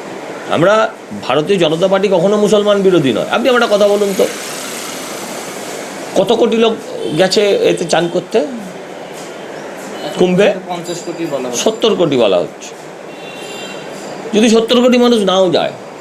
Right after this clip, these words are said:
Speaker 1: যদি দশ কোটিও মানুষ যায়, আমি কথার কথা বলছি, তারা মুসলমান ধর্মস্থানের ওপর দিয়ে গেছেন, মুসলিম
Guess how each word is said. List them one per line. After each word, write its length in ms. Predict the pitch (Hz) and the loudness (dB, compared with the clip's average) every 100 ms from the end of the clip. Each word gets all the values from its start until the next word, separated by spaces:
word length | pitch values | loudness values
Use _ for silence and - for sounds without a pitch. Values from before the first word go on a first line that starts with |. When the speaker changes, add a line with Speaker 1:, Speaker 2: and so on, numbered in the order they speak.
| - - - - - - - | -16 -14 -14 -14 -14 -6 2
Speaker 1:
যদি 100 | 165 | 2
দশ 320 | 139 170 170 | 4 2 2
কোটিও 300 | 202 170 170 | 2 4 4
মানুষ 300 | 127 113 101 | 4 2 2
যায়, 120 | 202 | 2
আমি 80 | 185 | 2
কথার 240 | 202 180 156 | 2 2 2
কথা 220 | 127 123 | 4 2
বলছি, 320 | 98 90 - - - - - - - - - - - - - - - - 170 - | 0 -4 -10 -14 -14 -14 -12 -12 -12 -12 -10 -12 -12 -10 -12 -10 -10 -8 -2 2
তারা 260 | 196 208 - | 4 4 4
মুসলমান 560 | 175 185 208 208 202 180 | 2 4 4 6 4 6
ধর্মস্থানের 520 | 170 185 180 196 196 | 4 4 2 4 4
ওপর 160 | 185 | 2
দিয়ে 200 | 175 185 | 2 4
গেছেন, 260 | 180 180 - 254 - - - - - - - - - - - - - 151 | 4 2 -2 -6 -12 -14 -14 -14 -14 -14 -16 -14 -14 -14 -14 -14 -4 0
মুসলিম 440 | 165 185 185 | 4 4 2